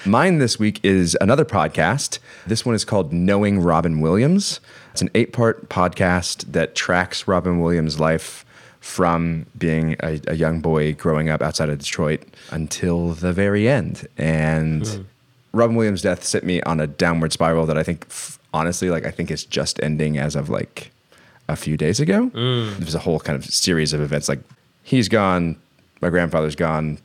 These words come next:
Speaker 1: uh, who also suffered from a different form of dementia, and he was much older, but, like, two kind of big, like, how can these zeitgeists be gone from the
Speaker 2: Mm-hmm.
Speaker 1: world?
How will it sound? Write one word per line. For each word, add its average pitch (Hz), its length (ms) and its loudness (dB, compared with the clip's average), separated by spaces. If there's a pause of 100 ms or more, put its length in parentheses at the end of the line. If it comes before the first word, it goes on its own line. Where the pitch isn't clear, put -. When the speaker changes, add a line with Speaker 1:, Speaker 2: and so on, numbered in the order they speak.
(720)
Speaker 1:
uh, 76 180 -4
who 85 140 0
also 82 200 0
suffered 78 280 -2
from 73 260 -4
a 76 60 -6
different 110 320 0
form 85 120 0
of 76 120 -2
dementia, 69 340 -4
and 67 180 -8
he 71 80 -6
was 71 160 -8
much 69 160 -6
older, 71 280 -4
but, - 160 -6
like, 69 160 -6 (220)
two 95 180 -2
kind 82 180 -4
of 73 160 -12
big, 78 260 -2
like, 71 220 -6 (680)
how 90 200 0
can 82 260 -4
these 76 260 -4
zeitgeists - 580 -4
be 67 80 -4
gone 67 320 -4
from - 140 -10
the 67 60 -4
Speaker 2:
Mm-hmm. 73 80 -2
Speaker 1:
world? 62 300 -4